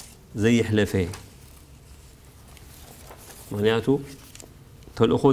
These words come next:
ተዋሂብዎ ኣብዚ ዱንያ መፂኡ ኣሎ። ስለዚ እቲ መምፅኢ ምኽንያት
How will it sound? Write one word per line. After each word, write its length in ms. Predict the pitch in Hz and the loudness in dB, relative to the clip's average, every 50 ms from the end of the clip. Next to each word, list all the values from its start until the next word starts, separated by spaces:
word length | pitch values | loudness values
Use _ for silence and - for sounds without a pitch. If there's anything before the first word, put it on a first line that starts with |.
| 135 | 4
ተዋሂብዎ 440 | 131 120 120 110 113 113 113 113 117 117 | 4 2 2 2 0 -2 -2 -2 -2 -2
ኣብዚ 100 | 110 104 104 101 98 | -2 -2 -4 -4 -2
ዱንያ 220 | 110 110 110 117 120 147 147 - - - - - - - - - - - - - - - - - - - - - - - - - - - - - - - - - - - - 104 | 0 0 0 0 -2 -4 -8 -14 -20 -20 -20 -20 -20 -20 -20 -20 -20 -20 -20 -20 -20 -20 -20 -20 -20 -20 -20 -20 -20 -20 -20 -20 -20 -20 -20 -20 -20 -20 -20 -20 -20 -8 -2 -2
መፂኡ 200 | 107 104 - 117 107 | -2 -2 0 -2 -2
ኣሎ። 80 | 98 - - - - - - - - - - - - - - - - - - - - | 0 -2 -4 -6 -12 -20 -20 -20 -20 -20 -20 -20 -20 -20 -20 -20 -20 -20 -20 -14 -4
ስለዚ 240 | - 117 120 131 127 139 131 127 | 0 2 2 4 4 4 2 2
እቲ 80 | - - 135 | 2 2 4
መምፅኢ 240 | 135 139 135 139 147 151 143 | 4 4 2 2 2 2 2
ምኽንያት 380 | 131 131 123 123 123 117 113 - | 2 2 2 2 2 2 0 -2